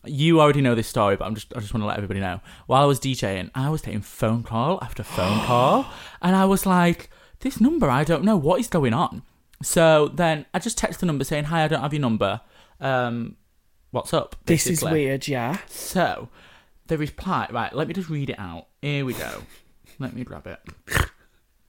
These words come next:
Speaker 2: I just
Speaker 1: So
Speaker 2: snorted 'cause I knew what was coming.
Speaker 1: So then I, so then they said, "Is this Danny?" I put, "Danny who?" They put, "Danny Beard." I put, "No, it's his best friend." They put, "Is she with you?" And then they said, so I said,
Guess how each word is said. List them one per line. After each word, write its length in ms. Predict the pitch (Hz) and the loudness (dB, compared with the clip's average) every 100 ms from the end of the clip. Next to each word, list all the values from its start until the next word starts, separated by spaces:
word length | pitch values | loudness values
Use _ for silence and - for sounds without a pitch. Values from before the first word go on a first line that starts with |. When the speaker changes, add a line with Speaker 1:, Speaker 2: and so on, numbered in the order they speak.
| _ - - - - - | _ -12 -10 -12 -16 -2
Speaker 2:
I 100 | 370 | 2
just 180 | 330 330 | 6 6
Speaker 1:
So 120 | 208 | 6
Speaker 2:
snorted 560 | 262 233 233 320 330 247 | 8 8 8 6 4 4
'cause 140 | 302 | 4
I 40 | 320 | 6
knew 200 | 240 240 | 6 6
what 140 | 240 | 6
was 160 | 240 233 | 4 2
coming. 500 | - 233 220 240 294 | 4 6 8 6 4
Speaker 1:
So 280 | - 180 165 | 0 2 2
then 240 | 202 233 | 4 2
I, 220 | 240 220 - | 4 2 0
so 140 | - | -2
then 160 | 196 220 | 2 4
they 120 | 220 | 4
said, 260 | 214 170 - | 2 0 0
"Is 120 | 214 - | -2 -2
this 160 | 185 | -4
Danny?" 480 | - 214 277 95 - - | -2 0 0 -2 -6 -14
I 60 | |
put, 200 | - - - | -8 -8 -6
"Danny 220 | - 165 143 | -2 0 2
who?" 200 | 180 180 | 4 2
They 80 | |
put, 220 | 143 - - | 2 -2 0
"Danny 200 | 180 139 | 0 2
Beard." 360 | 160 170 143 - - - - _ | 2 2 0 -6 -20 -20 -20 _
I 40 | - | 0
put, 300 | 240 196 - | 0 2 2
"No, 140 | 254 | 0
it's 120 | 226 | 0
his 100 | 185 | -2
best 220 | 175 160 | -2 -4
friend." 360 | - 190 196 175 - - | -2 2 2 0 -6 -12
They 80 | - | 0
put, 200 | 160 - | 0 2
"Is 80 | - | 0
she 200 | - 127 | 0 0
with 220 | 135 - | 0 -2
you?" 200 | 101 101 - | -6 -6 -4
And 220 | 147 135 | -2 0
then 80 | 135 | 0
they 60 | 135 | -2
said, 480 | - 143 135 135 - _ | 0 2 2 0 -4 _
so 140 | - 180 | 0 2
I 60 | |
said, 360 | 185 147 120 120 | 4 2 0 0